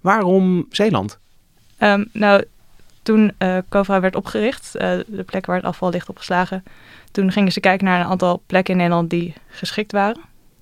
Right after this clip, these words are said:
Speaker 2: Daar kwamen er twaalf uit. Tien gemeentes zeiden, "Doe maar niet." De, de opties die overbleven waren volgens mij in de buurt van Rotterdam en deze vlakbij Borselen. En, nou ja, zo, zo kwamen ze erop uit. En, eh,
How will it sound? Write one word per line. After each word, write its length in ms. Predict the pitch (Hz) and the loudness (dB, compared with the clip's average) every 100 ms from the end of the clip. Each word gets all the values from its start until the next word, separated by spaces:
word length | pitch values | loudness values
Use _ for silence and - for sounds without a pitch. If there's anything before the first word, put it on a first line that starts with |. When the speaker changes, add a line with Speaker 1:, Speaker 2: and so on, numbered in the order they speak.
| _ _ _ _ _ _ _ | _ _ _ _ _ _ _
Speaker 2:
Daar 120 | - 175 | -8 -2
kwamen 260 | 180 180 | 0 0
er 80 | 160 | -2
twaalf 400 | - 180 160 156 | 0 0 0 -2
uit. 340 | 160 247 - - - _ _ - _ - _ - - _ | -2 -2 -6 -20 -20 _ _ -20 _ -20 _ -20 -20 _
Tien 260 | - 233 214 | -2 2 2
gemeentes 500 | - 190 190 170 156 | 2 0 0 -2 -2
zeiden, 420 | 170 156 151 147 - | -2 0 -2 -8 -12
"Doe 160 | - 180 | -4 -2
maar 100 | 151 | -2
niet." 220 | 175 302 - - - - _ - - - - - - - | -4 -6 -18 -20 -20 -20 _ -20 -20 -20 -18 -18 -18 -10
De, 180 | - 170 | -4 0
de 100 | - | 0
opties 260 | - 220 | 0 0
die 140 | 190 175 | 2 2
overbleven 400 | 202 180 175 165 | 2 2 2 2
waren 220 | 175 170 | 0 0
volgens 220 | 180 175 | -4 -4
mij 100 | 175 | -2
in 60 | 170 | 0
de 60 | |
buurt 120 | 190 180 | -2 -2
van 140 | 175 | -4
Rotterdam 480 | 165 165 165 170 175 | -4 -4 -2 -2 -2
en 140 | 165 | -2
deze 260 | 165 170 - | -2 -2 -4
vlakbij 480 | 160 165 151 147 160 | -10 -8 -6 -8 -6
Borselen. 440 | 170 175 202 196 180 | -6 -6 -8 -10 -10
En, 140 | 160 _ - | -14 _ -16
nou 140 | 160 | -14
ja, 100 | - _ _ _ _ _ - | -16 _ _ _ _ _ -14
zo, 80 | 170 | -6
zo 140 | 175 | -4
kwamen 260 | 170 170 170 | 0 0 0
ze 80 | - | -2
erop 200 | 165 - | -6 -2
uit. 300 | 156 214 - | -2 -2 -4
En, 300 | 180 190 185 - _ _ _ _ _ _ | 0 0 -2 -12 _ _ _ _ _ _
eh, 300 | - 190 185 | -2 0 0